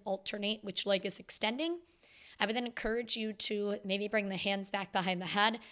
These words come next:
lift the head up some to really encourage that spine to stay grounded. You can also,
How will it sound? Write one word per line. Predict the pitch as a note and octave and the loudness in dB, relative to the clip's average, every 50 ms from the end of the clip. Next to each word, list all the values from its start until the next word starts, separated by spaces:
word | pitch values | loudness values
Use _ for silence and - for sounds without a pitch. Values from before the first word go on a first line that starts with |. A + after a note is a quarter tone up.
| - - - | -20 -12 -6
lift | - G#3+ A3 G#3+ - - | -2 -2 -2 -2 -4 -2
the | - G#3 | -2 0
head | F3+ - G3 F#3+ G3 - | 2 2 2 2 2 0
up | - A3+ A#3 - - | -2 -2 -2 -2 -2
some | - - B3+ C4 C#4+ D#4 D#4+ D#4+ - - - - - - - | 2 4 4 4 4 0 -2 -4 -6 -12 -20 -20 -16 -8 -4
to | - A#3+ | -4 -2
really | G#3+ A3 A3+ B3 B3 A#3 | -2 -2 -2 -2 0 0
encourage | A3+ G#3 G#3 - - - G#3+ G#3 G#3 G3+ G3+ G3 G3 - - | -2 -4 -6 -8 -8 -6 -4 -2 0 0 0 0 0 -2 0
that | - F#3+ G3+ - - | 0 -2 -2 -4 -8
spine | - - - F#3+ F#3 F#3 F#3 F#3 | -6 -4 -2 0 0 0 0 -2
to | - | -4
stay | - - - - F#3+ F#3 F3+ | -6 -6 -4 -4 -4 -4 -6
grounded. | - - F#3+ F#3 F3+ F3 F#3+ F#3 F#3 - - - - - _ _ _ _ _ _ _ _ _ _ _ _ _ _ _ _ _ _ _ _ - | -6 -8 -8 -6 -6 -6 -6 -6 -6 -6 -8 -10 -12 -14 _ _ _ _ _ _ _ _ _ _ _ _ _ _ _ _ _ _ _ _ -4
You | - A3 A3 | -2 -2 0
can | - B3 A#3 | 0 0 0
also, | A3+ G#3+ G#3+ G#3+ G#3+ - A3 A3 A3 A3 G#3+ G#3 | 4 4 4 4 4 4 6 6 6 6 6 2